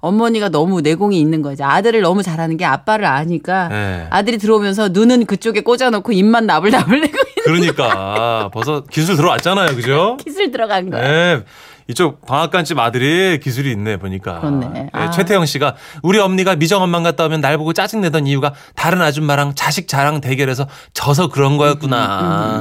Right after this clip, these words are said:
Speaker 1: 음.
Speaker 2: 하셨습니다.
Speaker 1: 그러니까 한번 풀 메이크업하고 제대로 세팅하고 엄마를
Speaker 2: 음.
Speaker 1: 한번 모셔다 드리는 것도 괜찮아요.
Speaker 2: 네.
Speaker 1: 네.
Speaker 2: 네.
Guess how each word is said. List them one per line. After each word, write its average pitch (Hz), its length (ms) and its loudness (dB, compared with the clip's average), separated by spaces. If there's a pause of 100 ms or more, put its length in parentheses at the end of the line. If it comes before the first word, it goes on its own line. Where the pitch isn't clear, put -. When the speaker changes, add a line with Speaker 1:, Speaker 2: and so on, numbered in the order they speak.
(160)
Speaker 1:
음. - 80 -12
Speaker 2:
하셨습니다. 98 220 -16
Speaker 1:
그러니까 254 360 2
한번 247 240 0
풀 311 200 -6
메이크업하고 233 960 -2
제대로 185 360 -2
세팅하고 208 800 -4
엄마를 185 360 0
Speaker 2:
음. 202 40 -4
Speaker 1:
한번 180 180 -4
모셔다 147 320 -4
드리는 165 380 -4
것도 147 180 -10
괜찮아요. 143 680 -10
Speaker 2:
네. 101 80 -4
Speaker 1:
네. 131 720 -6
Speaker 2:
네. 98 80 -14